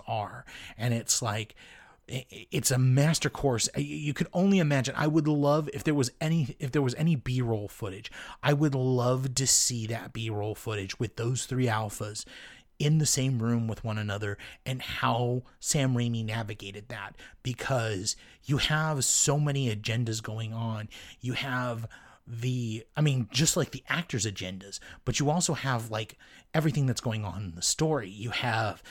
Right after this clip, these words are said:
the relationship between, um, Court and Herod and how they are true killers and how they are,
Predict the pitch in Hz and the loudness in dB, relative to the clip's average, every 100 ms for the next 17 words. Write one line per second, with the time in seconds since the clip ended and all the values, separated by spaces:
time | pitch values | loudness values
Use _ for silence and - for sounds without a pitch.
0 | - - 131 127 131 - 123 - 123 113 | -14 0 2 4 2 2 0 0 0 -2
1 | - 117 110 110 104 - - - - 117 | -4 -4 -2 -2 -4 -8 -18 -20 -8 -4
2 | 110 107 104 107 - - _ _ 110 - | -4 -4 -6 -10 -18 -20 _ _ -12 -6
3 | - 139 113 - _ 135 120 - 113 113 | 4 4 4 -4 _ -6 -4 -4 -2 -2
4 | 101 - - 123 - 135 127 117 - - | -6 -10 -8 -4 2 4 4 0 -6 -20
5 | - 127 151 180 170 143 - - 131 - | -14 2 6 8 8 6 0 0 0 0
6 | 160 170 131 117 117 117 127 120 113 110 | 0 2 2 2 0 -2 -2 0 -2 -6
7 | - - - 113 135 139 139 139 120 113 | -16 -16 -10 -4 0 2 0 0 0 0
8 | 110 107 107 104 | -2 -4 -6 -10